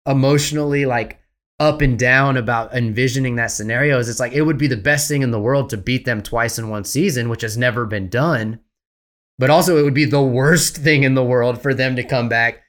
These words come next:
and, and, uh, get the best of us in the postseason. So, you know, w-, we're gonna figure that out. Luckily, luckily we've, we've got, uh, well, I shouldn't say luckily we've got T C U. Uh, you know,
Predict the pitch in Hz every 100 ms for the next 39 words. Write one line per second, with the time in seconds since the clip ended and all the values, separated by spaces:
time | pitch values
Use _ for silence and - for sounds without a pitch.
0 | _ _ 123 120 113 110 120 117 110 110
1 | 107 101 107 131 131 107 117 120 117 110
2 | 107 - 110 101 110 110 - 104 95 98
3 | - 104 95 - _ _ _ - - 190
4 | 165 131 170 147 196 226 165 139 131 120
5 | 107 98 104 104 127 143 151 143 143 143
6 | 147 143 135 135 - _ _ _ _ _
7 | _ _ 147 151 160 143 - 131 120 110
8 | 107 151 165 165 196 143 107 107 135 135
9 | 113 107 107 92 107 92 - 104 - 104
10 | 107 104 104 98 104 135 117 107